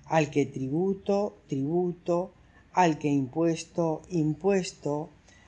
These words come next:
al que respeto, respeto, al que honra, honra. No debáis a nadie nada, sino el amaros unos a otros,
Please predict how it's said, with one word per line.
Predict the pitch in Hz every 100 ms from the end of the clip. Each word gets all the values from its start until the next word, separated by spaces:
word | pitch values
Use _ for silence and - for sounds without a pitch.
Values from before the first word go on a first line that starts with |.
| -
al | 175 175
que | 170 160
respeto, | 143 143 - 170 170 170 165 147 -
respeto, | 156 160 156 - 254 226 - 139 131 143 - - - - -
al | 185 170 151
que | 151 156
honra, | 175 185 180 180 202 208 - -
honra. | 143 131 127 113 110 98 - - - - _ _ - - - - -
No | 156 185 277
debáis | 302 226 175 165 160 -
a | 160 151
nadie | 151 170 202 214 208
nada, | 175 131 120 110 104 - - _ _ - - -
sino | - 214 180 185 240 269
el | 254
amaros | 185 151 143 143 143 143 143 - - _ _ _
unos | - 233 240 240 233
a | 208 151
otros, | 123 120 - 120 110 120 - -